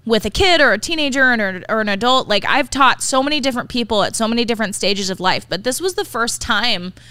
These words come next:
that I taught somebody so, so young privately. And it's, I don't have any kids, you know, I have, I have five nieces and nephews, and people say that I'm very mom-like, and I'm, I know I'm good with kids and whatever, but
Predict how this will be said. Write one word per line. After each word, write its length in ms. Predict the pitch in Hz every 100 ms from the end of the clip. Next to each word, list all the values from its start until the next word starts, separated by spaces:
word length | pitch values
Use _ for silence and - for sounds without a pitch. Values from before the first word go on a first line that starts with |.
| - 240 -
that 280 | 220 202 -
I 120 | 226
taught 420 | 220 196 196 -
somebody 360 | - 226 208 202
so, 380 | - 190 196 -
so 300 | - 214 208
young 400 | 190 175 214 269
privately. 640 | - 160 185 - 277 320 359 - - - -
And 400 | - 240 226 226
it's, 200 | 240 233 -
I 100 | 269
don't 140 | 415
have 140 | 415 370
any 100 | 339
kids, 540 | - 127 156 214 -
you 140 | 226 233
know, 180 | 214 220
I 160 | 226
have, 320 | 254 247 220 -
I 80 | 233
have 160 | 233
five 240 | 240 233 240
nieces 300 | 247 254 240
and 100 | 226
nephews, 400 | 196 202 196 190
and 120 | 185
people 320 | 233 220 220
say 380 | - - 247 233
that 100 | 208
I'm 200 | 175 180
very 240 | 180 175
mom-like, 560 | 165 151 156 165 156 156
and 100 | 175
I'm, 160 | 185 -
I 140 | 254
know 160 | 285 269
I'm 160 | 254
good 160 | 214 180
with 140 | 190
kids 260 | - 170 160
and 100 | 156
whatever, 320 | 165 160 143
but 220 | 127 147